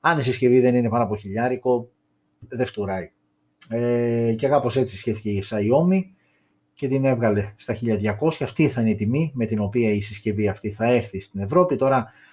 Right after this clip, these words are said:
αν αυτή η τιμή παραμείνει και για την αγορά της Ελλάδας ή την πάμε λίγο, ξέρετε, θα το μάθουμε σε λίγες μέρες, φαντάζομαι, γιατί αφού έντεκα Μαΐου ξεκινάει η διαθεσιμότητα, μέσα στο μήνα,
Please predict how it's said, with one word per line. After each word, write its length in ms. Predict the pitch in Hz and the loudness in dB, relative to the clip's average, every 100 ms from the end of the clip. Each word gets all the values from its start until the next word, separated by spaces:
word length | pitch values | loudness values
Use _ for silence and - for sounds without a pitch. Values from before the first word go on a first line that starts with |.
| - - | -20 -8
αν 260 | 120 131 127 | -2 0 0
αυτή 220 | - 135 | -2 -2
η 40 | |
τιμή 220 | 120 127 | -2 -2
παραμείνει 440 | 131 127 117 131 120 | 0 0 0 0 -4
και 120 | 120 | -2
για 120 | 113 | -2
την 80 | 117 | 0
αγορά 300 | 113 123 127 | 0 0 0
της 100 | - | 0
Ελλάδας 600 | 117 127 123 117 104 - | 2 4 4 2 0 -4
ή 200 | 135 127 | -2 -2
την 240 | 123 117 110 | 0 -2 0
πάμε 240 | 123 120 | 0 2
λίγο, 540 | 117 123 117 110 98 - _ _ _ _ | 2 2 2 0 0 -6 _ _ _ _
ξέρετε, 600 | - 110 104 147 208 208 _ _ _ _ _ _ _ | -4 0 2 2 0 -2 _ _ _ _ _ _ _
θα 140 | _ 160 | _ 0
το 100 | 143 | 2
μάθουμε 560 | 113 120 123 160 196 - _ _ _ | 2 2 2 -2 -2 -6 _ _ _
σε 160 | - 127 | -2 0
λίγες 300 | 123 113 110 | 2 0 0
μέρες, 240 | 113 107 | 0 0
φαντάζομαι, 420 | 110 110 147 131 | 0 2 2 2
γιατί 180 | 117 110 | 0 0
αφού 340 | 113 113 113 107 - _ | -2 -2 -4 -4 -14 _
έντεκα 420 | - 113 107 104 101 | -4 0 0 0 0
Μαΐου 300 | 107 110 104 - _ - _ | 2 2 0 -4 _ -20 _
ξεκινάει 380 | - 107 107 107 | -8 -4 -2 0
η 40 | |
διαθεσιμότητα, 840 | 104 95 104 107 131 147 113 - _ _ | 0 -2 -4 0 0 0 -2 -4 _ _
μέσα 320 | 101 107 113 | -6 -6 -6
στο 180 | - 110 | -4 -2
μήνα, 500 | 113 135 139 131 | 2 2 2 0